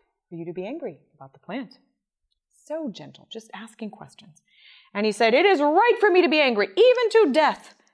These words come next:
But the Lord said, "You have had pity on the plant for which you have not labored, nor made it grow, which came up in a night and perished in a night. And should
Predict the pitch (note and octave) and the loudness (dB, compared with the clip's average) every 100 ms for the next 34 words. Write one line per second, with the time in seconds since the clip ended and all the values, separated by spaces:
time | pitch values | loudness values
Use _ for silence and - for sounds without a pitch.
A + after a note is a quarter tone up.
0 | _ _ _ _ - G#3 G#3+ A3 A#3 A3 | _ _ _ _ -14 -8 -4 0 0 0
1 | A#3 G#3+ A#3 A3+ G#3+ - - D4 D4+ G3+ | -2 -2 -2 -2 -2 -4 -4 0 0 -4
2 | E3+ - A3+ A#3+ F3+ E3+ G3 F3+ F3 F3 | -8 -6 -6 -4 -8 -6 -6 -6 -6 -2
3 | F#3+ A#3 G3 F#3 G3 G#3+ F3+ A3 A#3+ A3 | -2 -2 -2 -2 0 -2 0 0 0 -2
4 | - A#3 C#4+ C#4+ B3 A3+ B3 G3 - G#3+ | -6 -2 0 0 0 0 0 -2 -2 0
5 | C#4 C#4+ C4+ B3+ C4+ C4 F#3+ - C#4 | 0 -2 -6 -4 -4 -6 -14 -10 -10